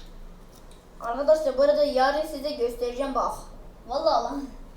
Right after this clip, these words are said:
Yarın. Hadi ben şunu söyleyeyim. Ben mesela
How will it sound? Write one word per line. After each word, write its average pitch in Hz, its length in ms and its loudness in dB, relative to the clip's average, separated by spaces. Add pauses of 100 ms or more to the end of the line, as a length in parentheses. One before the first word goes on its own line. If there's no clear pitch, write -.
(600)
Yarın. 277 480 -8 (2000)
Hadi 330 200 -2
ben 339 140 4
şunu 339 240 -4 (340)
söyleyeyim. 269 480 -6 (1120)
Ben 311 280 -2 (160)
mesela 285 420 -2